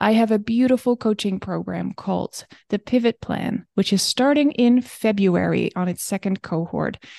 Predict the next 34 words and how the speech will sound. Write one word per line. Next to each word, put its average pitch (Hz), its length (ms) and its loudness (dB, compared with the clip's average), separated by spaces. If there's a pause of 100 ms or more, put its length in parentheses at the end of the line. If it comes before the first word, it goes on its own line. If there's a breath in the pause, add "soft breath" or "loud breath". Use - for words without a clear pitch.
(300 loud breath)
And 220 380 2 (100)
it 247 180 -2
is 254 220 -2 (100)
perfect - 840 -2
for - 200 -4
you 170 420 -2
if 190 280 -6
that 208 320 -2
resonated 180 760 -4
with 175 200 -6
what's 175 160 -8
happening 170 380 -4
in 170 120 -2
your 160 140 -2
life 160 340 -6
right - 200 -10
now. - 240 -10 (600 loud breath)
I 220 260 4
have 220 300 2
put 208 240 2
a 190 80 4
link 202 480 4
to 196 260 0
read 214 260 0
more 233 180 2
about 226 200 -2
the 233 80 -6
program 202 640 -4
and 180 240 -6
join 190 260 0
the - 160 -4
early 196 220 -2
bird 180 300 -4
waitlist, 185 680 -4